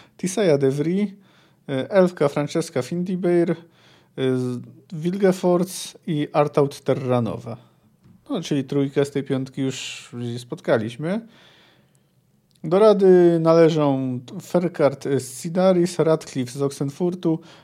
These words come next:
Carduin z Lanexeter, a także Filipa Eilhart i Yennefer.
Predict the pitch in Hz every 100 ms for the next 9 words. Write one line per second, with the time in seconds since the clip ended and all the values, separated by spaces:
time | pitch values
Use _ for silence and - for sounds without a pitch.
0 | _ 185 175 165 147 139 127 127 147 147
1 | 170 170 - 190 190 185 185 - - _
2 | - 175 196 190 170 165 196 196 151 156
3 | 160 151 147 139 123 101 - -